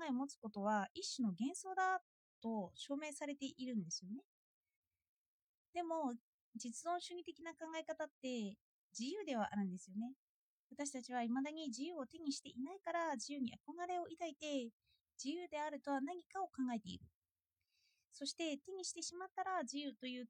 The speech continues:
刑に処されているなんて言葉があるように、持っていたものとは違っているということは多々あるかもしれないなと思ってい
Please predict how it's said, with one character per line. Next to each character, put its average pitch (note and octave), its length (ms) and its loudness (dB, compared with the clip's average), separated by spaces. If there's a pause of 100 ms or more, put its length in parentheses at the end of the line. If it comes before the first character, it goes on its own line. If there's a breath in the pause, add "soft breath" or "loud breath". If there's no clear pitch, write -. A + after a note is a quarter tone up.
刑 E4+ 100 -4
に C#4 140 4
処 - 140 -6
さ D#4+ 160 0
れ D#4+ 80 -2
て C4+ 120 -4
い B3+ 80 0
る A#3 140 -4 (140)
な C#4+ 140 2
ん D4 80 -10
て D#4+ 180 -6
言 - 20 -16 (240)
葉 C#4 100 2
が C4 160 0
あ C#4 60 2
る C#4 100 2
よ C4 120 0
う B3 60 -2
に、 C4 240 2 (420 soft breath)
持 E4+ 100 -6
っ G4+ 40 -10 (100)
て E4+ 60 -4
い E4+ 80 -4
た D#4+ 120 -6
も D#4 120 -6
の D#4+ 100 -4
と D4 120 -2
は C4 100 6
違 - 20 -6 (260)
っ - 100 -10
て E4+ 80 -6
い E4 40 -2
る E4 100 -6
と - 120 -16
い - 20 -10
う - 20 -16
こ - 80 -10
と - 100 -4
は B3+ 100 4
多 A#3+ 100 -6
々 - 160 -6
あ C#4 80 0
る D#4+ 80 0
か D#4 120 -2
も D4+ 100 -4
し - 100 -6
れ D4+ 100 -4
な D4+ 140 -6
い D#4 80 -8
な F4 140 0
と G#3 180 -4 (280)
思 G3 140 0
っ F#3 60 -8
て - 120 -6
い - 60 -4